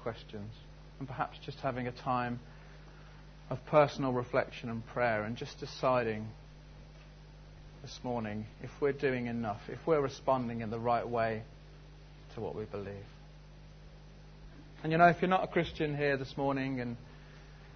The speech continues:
you're thinking, "Well, that message wasn't really for me," the message for you is that God loves you, that he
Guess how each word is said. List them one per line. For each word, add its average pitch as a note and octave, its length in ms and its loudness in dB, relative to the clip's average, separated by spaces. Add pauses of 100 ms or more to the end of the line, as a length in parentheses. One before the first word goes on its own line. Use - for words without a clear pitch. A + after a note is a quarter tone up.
(160)
you're D3 100 -6
thinking, C3+ 260 0
"Well, C3 120 4
that C3+ 140 8
message C3+ 340 -2
wasn't B2 320 2
really A2+ 320 0
for B2 100 -2
me," G#2 300 -2 (1400)
the C#3+ 60 0
message D3+ 440 0
for B2+ 80 -4
you A#2 340 0 (840)
is A#2+ 100 -6
that - 160 -8
God B2+ 200 6
loves G#2+ 260 -2
you, G2+ 140 -4 (1300)
that A#2+ 140 0
he C3 240 0